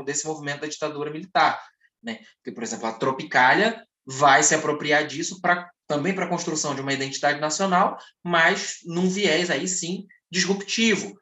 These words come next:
né? Contra, contra a ditadura e tudo mais. Mas, assim, isso entrou em disputa. Houve essa tentativa,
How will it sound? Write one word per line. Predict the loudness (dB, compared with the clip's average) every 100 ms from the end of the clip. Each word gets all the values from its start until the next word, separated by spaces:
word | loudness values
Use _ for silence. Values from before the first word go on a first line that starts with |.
| _ -6
né? | -6
Contra, | -2 0 2 2 2 0 0
contra | -2 -2 -2 -4
a |
ditadura | -2 -2 -2 0 2 2
e | -2
tudo | -4 0
mais. | 0 0 -8 _ _ _ _ -2
Mas, | 2 2
assim, | 2 0 -4 -10 _ _ _ _ _ _
isso | -4 0
entrou | 0 2 2 4
em |
disputa. | 2 0 -2 -4 -4 -8 -14 _ _ _ _ _
Houve | 4 6 6 4
essa | 2 0 -2
tentativa, | -2 -2 -4 -6 -6 -8 -14